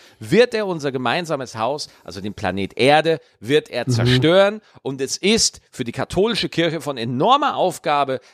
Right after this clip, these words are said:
Speaker 1: dass sie für das, äh, für das Wohl des Planeten eintritt. Und das galt in der katholischen Kirche als zu radikal. Und das, äh, äh,
Speaker 2: <laughs>
Speaker 1: wurde, das hat dafür gesorgt, dass Papst Franziskus auch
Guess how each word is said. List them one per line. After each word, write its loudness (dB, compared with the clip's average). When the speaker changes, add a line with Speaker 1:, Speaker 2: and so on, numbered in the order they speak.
Speaker 1:
dass -4
sie -6
für -4
das, -4
äh, -2
für -8
das -6
Wohl 4
des -2
Planeten -2
eintritt. -8
Und -4
das 0
galt 2
in -4
der 2
katholischen -8
Kirche -4
als -10
zu 2
radikal. 0
Und 0
das, 2
äh, 2
äh, -6
Speaker 2:
<laughs> -18
Speaker 1:
wurde, 0
das -2
hat -2
dafür -2
gesorgt, -2
dass -6
Papst 2
Franziskus -8
auch 0